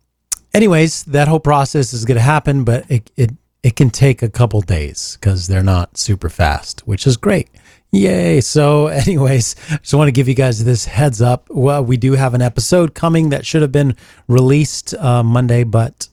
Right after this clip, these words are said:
it, it might be a few days late. Uh, it, worst case scenario is that I just can't,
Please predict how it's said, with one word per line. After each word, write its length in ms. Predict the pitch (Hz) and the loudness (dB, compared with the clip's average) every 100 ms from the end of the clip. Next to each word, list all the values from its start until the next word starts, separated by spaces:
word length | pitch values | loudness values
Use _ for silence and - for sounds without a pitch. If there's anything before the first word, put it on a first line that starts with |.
| _ | _
it, 220 | 127 131 - | 0 0 0
it 140 | 120 | 0
might 240 | 117 147 139 | 2 2 2
be 160 | 151 | 2
a 40 | 147 | 0
few 200 | 151 160 | 0 0
days 260 | 165 147 110 | 2 0 0
late. 560 | 147 208 - - - - _ _ _ _ _ _ - | 0 0 -4 -12 -14 -16 _ _ _ _ _ _ 0
Uh, 360 | 127 135 139 - - | 2 4 2 0 -2
it, 200 | 175 196 | -2 0
worst 440 | 139 120 156 - | 2 2 2 0
case 240 | - 160 - | -2 -2 -2
scenario 920 | - 139 139 147 156 160 175 196 196 - | 0 0 2 0 0 0 -2 -4 -8 -2
is 540 | 131 127 123 107 113 - _ _ - | 2 2 2 0 -4 -6 _ _ -6
that 120 | - | -4
I 140 | 131 123 | 2 2
just 240 | 110 107 | 2 0
can't, 340 | 120 113 113 | 2 2 2